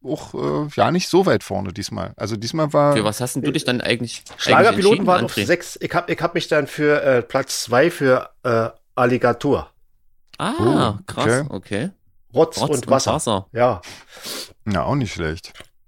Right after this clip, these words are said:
Speaker 3: Erst
Speaker 1: Ah.
Speaker 3: hatte ich überlegt, ob ich von Wolfgang Niedecken die Dylan-Reise mache, aber ich hab dann mal reingehört. <laughs> Hab ich dagegen
Speaker 2: Hm.
Speaker 3: entschieden.
Speaker 1: Okay.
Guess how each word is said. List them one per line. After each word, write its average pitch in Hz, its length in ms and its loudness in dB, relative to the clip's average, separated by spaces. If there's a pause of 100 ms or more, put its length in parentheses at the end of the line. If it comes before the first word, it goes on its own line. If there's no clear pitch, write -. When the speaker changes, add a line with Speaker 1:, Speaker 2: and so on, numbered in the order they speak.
(240)
Speaker 3:
Erst 131 220 0
Speaker 1:
Ah. - 20 6
Speaker 3:
hatte 165 120 4
ich 151 40 2
überlegt, 147 340 4
ob 147 120 -2
ich 139 100 -4
von 107 300 -2
Wolfgang 131 600 2
Niedecken 151 520 0
die 120 240 -6
Dylan-Reise 123 680 2
mache, 127 340 0
aber 113 260 2
ich - 160 -8
hab - 140 -8
dann 117 280 0 (680)
mal 127 120 4
reingehört. 151 680 4 (680)
<laughs> 226 140 -4 (960)
Hab 139 120 -4
ich - 80 -6
dagegen 175 380 6
Speaker 2:
Hm. 104 80 4
Speaker 3:
entschieden. 98 360 0
Speaker 1:
Okay. 156 400 4